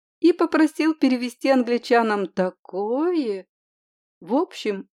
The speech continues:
генерал Ренинкамф сообщал британцам,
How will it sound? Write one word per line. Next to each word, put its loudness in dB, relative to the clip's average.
генерал 2
Ренинкамф -2
сообщал 2
британцам, -2